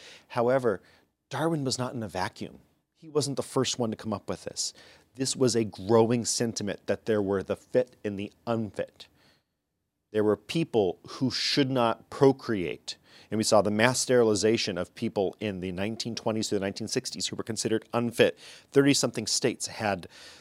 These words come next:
uh, steriliz-, forced sterilization laws where you could go and say, "This person is promiscuous because she's married, or, you know, she's not married and she has a,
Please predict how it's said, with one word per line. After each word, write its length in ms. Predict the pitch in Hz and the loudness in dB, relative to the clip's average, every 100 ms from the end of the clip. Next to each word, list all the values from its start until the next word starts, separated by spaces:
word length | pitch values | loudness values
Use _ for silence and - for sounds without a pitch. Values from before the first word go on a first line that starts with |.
| _ - | _ -6
uh, 320 | 104 92 87 | -2 0 -2
steriliz-, 560 | - - 123 123 107 104 - | -4 0 2 4 2 -2 -2
forced 260 | 147 143 | 2 2
sterilization 640 | - 127 117 104 113 - 107 | 4 4 4 4 4 4 2
laws 360 | 90 78 - | 2 2 2
where 100 | 104 | 0
you 160 | 104 110 | 0 -2
could 200 | - 98 | -4 2
go 240 | 120 127 | 6 6
and 120 | 110 95 | 6 0
say, 120 | 117 | 0
"This 180 | 107 - | 0 -4
person 500 | - 143 123 107 92 - - - _ | 0 2 2 -4 -8 -20 -20 -20 _
is 180 | 117 104 | -2 -2
promiscuous 880 | - 135 185 - 165 92 - - - _ _ _ _ _ _ _ _ _ _ _ _ | 0 2 4 2 2 0 0 -4 -6 _ _ _ _ _ _ _ _ _ _ _ _
because 520 | 123 131 113 - - | 0 2 2 -2 -4
she's 300 | - - 120 | -2 2 2
married, 440 | 123 127 135 131 127 | 2 4 6 4 4
or, 100 | 113 | 2
you 140 | 104 | 2
know, 100 | 113 | 0
she's 240 | 98 113 107 | 0 2 2
not 140 | 123 | 2
married 260 | 123 120 117 | 4 4 2
and 100 | 107 | 0
she 100 | 113 | 0
has 160 | |
a, 60 | 104 | 0